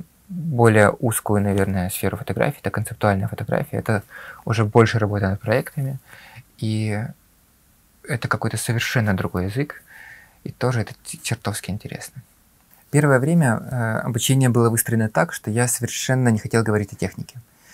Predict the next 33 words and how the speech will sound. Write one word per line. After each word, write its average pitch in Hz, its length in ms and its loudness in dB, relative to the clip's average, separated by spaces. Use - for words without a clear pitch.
И, 123 440 2
как - 220 -2
сейчас, - 580 0
мне 117 100 0
кажется, 107 340 4
это 107 100 -2
было 113 140 2
связано 127 360 0
с - 80 -4
каким-то 107 540 0
личным 107 400 -2
травматичным 107 600 -4
опытом 107 460 -4
прохождения 107 680 -2
через 104 400 -4
огромное 107 500 4
количество 104 380 -4
диалогов 104 420 2
по - 100 -8
технике 104 520 -4
и - 100 -6
в - 80 -8
целом 120 300 4
формулирование, 110 840 0
э, - 60 -6
обучения 110 800 0
фотографии 104 400 0
таким - 220 -4
образом, 135 320 2
что - 120 -8
фотография — 107 580 0
это 110 220 2
набор 101 320 4